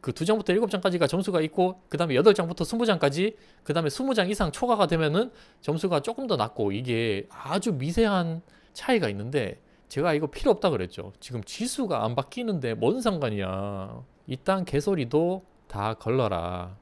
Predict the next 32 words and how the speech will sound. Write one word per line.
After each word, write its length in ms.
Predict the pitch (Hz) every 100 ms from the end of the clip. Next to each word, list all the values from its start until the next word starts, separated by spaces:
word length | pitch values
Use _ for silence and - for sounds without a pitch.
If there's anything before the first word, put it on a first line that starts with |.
| _
제발 320 | - - 151 170
부탁드립니다. 680 | - 156 127 120 98 92 95
자기 320 | - 190 240
주제에 380 | 185 190 247 220
맞게 840 | 143 - 175 160 165 147 110 107 117
뭐 640 | 151 165 135 104 98 - _ _ -
내가 240 | 139 226
만약에 220 | 220 214
경제 300 | 170 135 170
블로그를 720 | 214 233 254 233 214 185 143 139
한다, 200 | 165 135
뭐 800 | 139 127 104 - 113 - - - -
그럼 100 | 151
썸네일만 480 | 254 320 320 226
하나 200 | 160 202
박아가지고 540 | 190 165 190 147 170 131
글 180 | 160 180
쓸 140 | 277
수도 200 | - -
있겠죠. 440 | 113 - 147 104 117 _ _ -
근데 100 | 196
지수 500 | - 262 269 190 156
그거 400 | - 160 185 156
내 220 | 120 151 151
글에 300 | - 170 175
지수 260 | 175 185
올리려고 640 | 175 127 113 104 101 98 95
무조건 360 | 113 175 143
사진 260 | 107 151 165
한 100 | 165
장만 260 | 180 170 117
받겠습니까? 720 | - 117 147 143 143 104 170